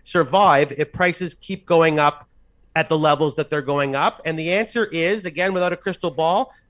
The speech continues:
not very long. If salaries don't keep up, and they're not going up at all,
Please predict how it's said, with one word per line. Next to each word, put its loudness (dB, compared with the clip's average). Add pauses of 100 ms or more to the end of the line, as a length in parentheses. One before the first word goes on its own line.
not 0
very -2
long. -6
If -6
salaries 0
don't -6
keep -16
up, 0
and -4
they're 2
not -2
going -2
up -4
at -2
all, 0